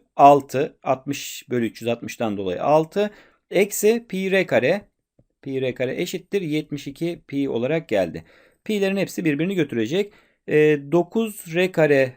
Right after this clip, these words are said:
bölü altı geliyor. Yani üç R kare bölü iki. Üç R kare bölü iki eksi R kare eşittir yetmiş iki. E, buradan R kare bölü iki eşittir yetmiş iki arkadaşlar.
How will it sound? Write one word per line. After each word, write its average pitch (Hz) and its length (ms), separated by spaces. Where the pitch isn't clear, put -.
bölü 127 360
altı 127 420
geliyor. 180 300
Yani 156 260
üç 170 300
R 151 140
kare 123 240
bölü 101 220
iki. 175 380
Üç 143 300
R 139 140
kare 110 280
bölü 104 180
iki 127 340
eksi 120 520
R 135 160
kare 170 380
eşittir 147 480
yetmiş 160 440
iki. 175 280
E, 151 240
buradan 180 520
R 180 180
kare 165 440
bölü 127 380
iki - 420
eşittir 135 500
yetmiş 151 520
iki 170 300
arkadaşlar. 147 640